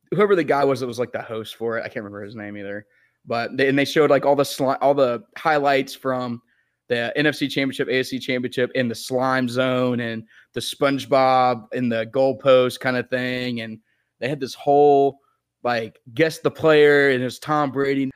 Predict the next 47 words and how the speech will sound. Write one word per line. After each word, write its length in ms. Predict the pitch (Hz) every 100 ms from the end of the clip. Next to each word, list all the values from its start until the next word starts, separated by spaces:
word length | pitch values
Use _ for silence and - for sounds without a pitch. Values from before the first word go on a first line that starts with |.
| -
I 60 |
don't 120 | 254
know 140 | 180 151
what 400 | 123 131 139 139
the 120 | 135
N 80 | 131
F 120 | 135
L 160 | 127 127
is 140 | 113
doing, 420 | 113 120 123 127
trying 340 | - 131 127 127
to 280 | 131 117 107 - 110
get 240 | 139 -
kids 520 | - 131 131 123 - - _ _ _ 135
into 200 | 143 120
football. 540 | - - 135 135 131
I, 140 | 123 127
I 60 |
don't 100 | 127
know 80 | 131
if 80 | 123
they're 100 | 123
just 220 | 120 -
trying 220 | 131 131
to, 100 | 120 - _
like, 260 | 113 107 -
come 180 | 139 131
after 260 | 127 131
that 200 | 120 120
generation 580 | 120 117 117 120 - 123
now 240 | 127 127
because, 420 | 113 117 113 110 - _ _ _ _
uh, 160 | 113 113
maybe 220 | 127 123
people 340 | 123 113 120
in 100 | 117
the 80 | 107
generation 580 | 113 127 127 120 117 113 - _
above 340 | 113 117 120
us 320 | 113 120 120 117
is 140 | 107
starting 360 | - 123 113 113
to 60 |
get 120 | 117
out 180 | 110 117
of 200 | 120 120
the, 140 | 127